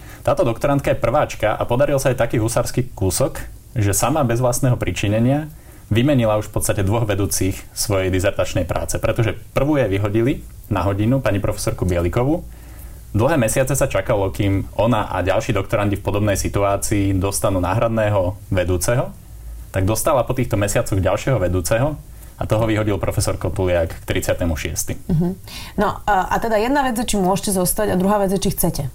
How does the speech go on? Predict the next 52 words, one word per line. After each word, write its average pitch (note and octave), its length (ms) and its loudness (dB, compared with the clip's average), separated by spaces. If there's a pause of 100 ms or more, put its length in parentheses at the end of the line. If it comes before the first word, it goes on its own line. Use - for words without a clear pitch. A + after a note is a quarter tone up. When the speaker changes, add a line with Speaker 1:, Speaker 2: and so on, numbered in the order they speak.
(160)
Speaker 2:
Čiže F3+ 160 2
ako - 160 0
ste - 160 -2
na D#3 80 2
tom? D3+ 160 0
Lebo D#3+ 160 2
vy B3 80 2
ste C4 160 0
boli E3 480 2 (320)
jeden F#3 240 2
z - 80 4
tých G3+ 160 0 (160)
kritikov F#3 640 0
dekana F3 240 0
Kotuliaka, G#3 560 0
čiže F3+ 240 2
predpokladám, F3 480 2
že E3+ 80 2
tam E3+ 80 2
stále F3+ 320 2
máte E3+ 240 0
rozpor. A3 560 0 (240)
Ako F#3 240 -2
sa E3 160 0
rozhodujete? E3 480 0
Ako E3+ 240 -2
to E3+ 80 0
vyzerá? E3+ 320 2
Speaker 1:
Urč-, A#2+ 160 -2
určite B2+ 180 2
je B2 60 0
to C#3 80 0
ten A2 160 2
rozpor. F#2 340 -2
A - 60 0
ten G#2+ 160 0
rozpor - 480 -2 (160)
sa G#2 160 2
nachádza G#2 320 2
hlavne G2 240 2
v G2 80 4
mojej G2+ 160 2
hlave, F#2 320 2
pretože, F2+ 560 0 (720)
e, G2 160 4
ja G#2 160 0
som C#3 160 2
vždy G#2 140 4 (100)
chcel G2+ 240 2
byť, F#2 320 0
e, F#2+ 80 0
akademikom. F2 640 0